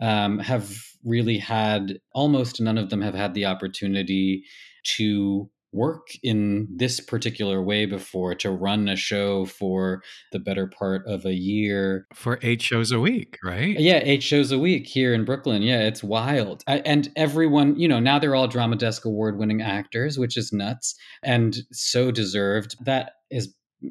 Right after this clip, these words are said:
Speaker 1: is maybe what I'm most proud of, that the play sort of is sort of proving that there are, that there are artists out there who are so immensely talented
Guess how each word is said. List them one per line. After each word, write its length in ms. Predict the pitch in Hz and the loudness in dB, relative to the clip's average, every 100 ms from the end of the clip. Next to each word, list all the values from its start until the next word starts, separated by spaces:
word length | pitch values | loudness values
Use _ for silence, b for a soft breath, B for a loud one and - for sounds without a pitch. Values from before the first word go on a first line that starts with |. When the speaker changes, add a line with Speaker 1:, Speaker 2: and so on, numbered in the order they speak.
| - | -4
Speaker 1:
is 380 | 123 120 123 113 | -4 -2 0 0
maybe 300 | 127 123 117 | 2 2 0
what 140 | 107 | 0
I'm 120 | 101 | 0
most 280 | 101 95 - | -2 -4 -6
proud 300 | 104 98 98 | -4 -2 0
of, 180 | 98 82 | -2 -4
that 160 | 95 | -8
the 80 | - | -8
play 320 | 92 104 95 | -8 -4 -2
sort 240 | 92 101 98 | -2 -4 -4
of 200 | 92 - B B B B | -4 -8 B B B B
is 120 | 113 | -8
sort 120 | - 107 | -4 -4
of 100 | 104 _ | -4 _
proving 1300 | - 120 117 117 110 104 98 92 92 101 104 120 107 | -6 0 2 2 0 0 0 0 0 0 -2 -4 -4
that 240 | 104 101 - | -4 -4 -4
there 520 | 104 98 98 98 - 101 | -2 0 -2 -4 -6 -6
are, 560 | 95 95 92 95 98 b b b - | -2 -2 -2 -4 -6 b b b -6
that 140 | 120 | -4
there 140 | 117 104 | -2 -2
are 100 | 101 | -2
artists 480 | 117 117 117 - - | -2 -2 -4 -10 -8
out 320 | 110 104 117 - | -4 -4 -6 -4
there 600 | 101 98 95 95 92 - b b b - | 0 0 0 -2 -4 -12 b b b -4
who 640 | 113 101 98 95 95 95 - _ _ | -2 0 0 2 0 0 -6 _ _
are 640 | 117 101 98 95 95 95 - - | -2 0 0 0 0 -2 -8 -8
so 220 | 117 107 | -2 0
immensely 500 | 101 107 104 - 107 | 0 0 -2 -4 -4
talented 840 | 107 98 98 95 101 98 92 90 | -2 -2 0 0 0 0 -2 -6